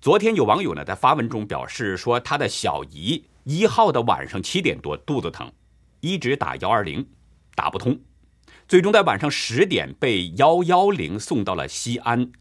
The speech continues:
高新医院，但医院说核酸超过了四个小时，坚决不让进，在医院门口拖延了两个小时，结果造成八个月的婴儿流产。昨天我们看到了网上的图片，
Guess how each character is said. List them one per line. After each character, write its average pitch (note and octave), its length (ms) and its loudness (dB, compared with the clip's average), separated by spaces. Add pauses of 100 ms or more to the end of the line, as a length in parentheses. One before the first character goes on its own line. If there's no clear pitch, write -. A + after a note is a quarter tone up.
高 B2 160 4
新 A#2+ 180 -4
医 G2+ 80 -14
院， C3+ 220 -6 (500)
但 G#2 220 -2
医 A2 80 -8
院 A#2+ 180 0
说 F#2 180 -6
核 G2 240 -8
酸 A2+ 220 -6
超 A2+ 240 0
过 B2 140 -4
了 E2+ 80 -2
四 F#3+ 180 -6
个 G2+ 100 0
小 B1+ 200 -2
时， - 340 -10 (140)
坚 D#3 260 -2
决 D#2 180 -6
不 D#2 160 -8
让 D#2 160 -8
进， - 160 -8 (960)
在 F3 140 6
医 E3 200 0
院 A3 120 6
门 B2 180 0
口 - 200 -8
拖 C3+ 200 -4
延 G#2+ 140 0
了 G#2 80 -2
两 D2+ 180 -4
个 B2 120 -6
小 B1+ 180 -8
时， - 240 -12 (220)
结 D#3 180 4
果 A#2+ 160 2
造 A#2+ 180 2
成 D2+ 240 -8 (300)
八 F3 300 4
个 F3 160 2
月 A#2 200 2
的 E2+ 120 -4
婴 G#2 240 -2
儿 E2 180 -4 (120)
流 D2 140 -6
产。 - 280 -14 (1300)
昨 D3 140 2
天 F3+ 120 -2
我 D#3 60 -2
们 G2+ 80 0
看 D#3+ 180 -2
到 F#2+ 120 -2
了 E2+ 60 -2
网 B1 140 -8
上 - 120 -20
的 - 100 -10
图 - 140 -18
片， - 240 -10